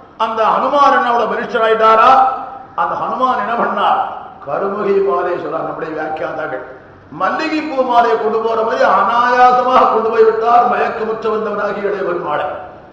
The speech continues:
இந்த இளைய பெருமாள் மயக்கமுற்றவராகி அவருக்கு கருமுகை மாலையா இருந்தால் அவளுக்கு இமயமலையை பெயர்த்தெடுத்தவனாகி அவனால் ஆசை கூட முடியவில்லை. அப்படி தன்னுடைய சக்தியினாலே ஆக்கிக் கொள்ளக்கூடிய காலத்திலே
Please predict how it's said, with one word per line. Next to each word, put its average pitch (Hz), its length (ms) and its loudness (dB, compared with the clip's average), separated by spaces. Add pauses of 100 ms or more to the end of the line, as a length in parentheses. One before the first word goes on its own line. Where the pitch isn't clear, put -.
(200)
இந்த 214 140 -8
இளைய 208 340 6
பெருமாள் 277 480 4
மயக்கமுற்றவராகி 254 1000 2
அவருக்கு 220 560 -2
கருமுகை 254 320 0
மாலையா 233 420 2
இருந்தால் 214 520 4 (540)
அவளுக்கு 240 480 2
இமயமலையை 254 640 4
பெயர்த்தெடுத்தவனாகி 220 800 0
அவனால் 220 320 0
ஆசை 214 260 2
கூட 220 140 0
முடியவில்லை. 190 540 -4 (500)
அப்படி 220 340 0
தன்னுடைய 202 280 -6
சக்தியினாலே 254 680 0
ஆக்கிக் 226 300 0
கொள்ளக்கூடிய 220 300 -2
காலத்திலே 202 520 -2